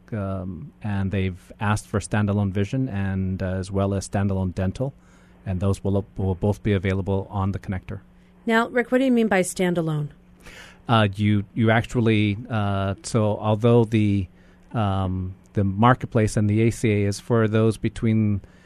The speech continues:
Speaker 1: uh, uh, up, up to the age of, uh, sixty-four. Uh, beyond, uh, from sixty-five on, that, uh, goes into the Medi-, Medicare area.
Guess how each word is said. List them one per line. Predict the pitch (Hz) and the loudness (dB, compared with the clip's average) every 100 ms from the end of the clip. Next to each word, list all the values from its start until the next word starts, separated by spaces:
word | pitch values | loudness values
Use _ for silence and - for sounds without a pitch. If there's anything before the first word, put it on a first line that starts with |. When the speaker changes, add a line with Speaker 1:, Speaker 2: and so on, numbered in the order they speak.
| - - - | -20 -10 -4
Speaker 1:
uh, | 104 101 95 95 104 - - - - - - | -2 -2 -2 -4 -6 -10 -16 -20 -20 -16 -10
uh, | - 58 - - - 185 | -8 -8 -12 -16 -4 0
up, | 135 190 - | 0 0 2
up | - 175 | 2 4
to | 131 | 2
the | 131 | 4
age | 123 117 107 - | 4 4 2 -4
of, | 123 110 107 104 101 110 | 0 2 2 0 -2 -2
uh, | 104 | -2
sixty-four. | - 117 - - 101 - 98 85 78 - _ _ | -2 -4 -4 -6 -4 -2 -2 -2 -8 -16 _ _
Uh, | 107 95 92 | -6 -4 -2
beyond, | 104 110 117 117 113 104 - _ 135 | 2 4 6 6 4 0 -8 _ -8
uh, | 113 | -4
from | - 101 | -2 -2
sixty-five | 135 - 113 113 104 117 | -2 -2 -2 0 2 4
on, | 123 123 | 4 4
that, | 107 - - | 0 -4 -6
uh, | 110 104 101 | -4 -2 0
goes | 107 107 113 | 0 0 0
into | 101 110 | -2 -2
the | 98 | -2
Medi-, | 101 104 101 _ _ _ - | 0 0 -2 _ _ _ -4
Medicare | 104 101 - 120 101 98 | -2 -2 -4 -2 -2 -2
area. | 90 90 90 110 | -4 -4 -6 -8